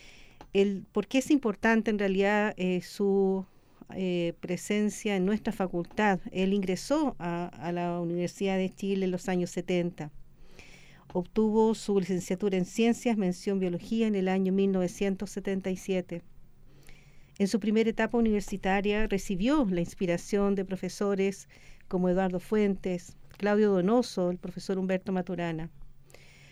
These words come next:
Fue entonces que pudo desarrollar sus primeros estudios sobre bosques de Chile Central, explorando en particular el bosque esclerófilo.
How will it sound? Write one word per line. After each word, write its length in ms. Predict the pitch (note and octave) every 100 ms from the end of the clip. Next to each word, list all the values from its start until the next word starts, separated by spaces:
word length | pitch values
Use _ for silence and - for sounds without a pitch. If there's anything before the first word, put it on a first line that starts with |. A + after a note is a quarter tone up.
| -
Fue 160 | - G#3+
entonces 720 | G3+ B3+ D4 D4+ - B3+ -
que 140 | - F#3
pudo 300 | G3+ G3+ G3+
desarrollar 600 | G#3 F#3+ F3+ F3+ G3+ G3
sus 140 | F#3
primeros 440 | - D#3+ F3 G3+
estudios 720 | - - C4 C4 A#3+ A#3+ B3 -
sobre 480 | - - F#3 F#3+ F3+
bosques 640 | E3+ G#3 A#3 - B3 A#3+
de 100 | F#3+
Chile 300 | - F#3+ F3+
Central, 560 | F3+ F3+ F3 F3+ E3 D#3 - - - - - -
explorando 840 | G3+ - - A3 A3 B3+ C#4 D4 C#4+
en 160 | G#3+
particular 760 | G#3 G3 - G3 F#3 G3+ A#3 B3
el 160 | F#3 F#3
bosque 580 | G3 G3+ - G#3 G3+ D3+
esclerófilo. 760 | F3 - F3 F3 F3 F3+ D#3+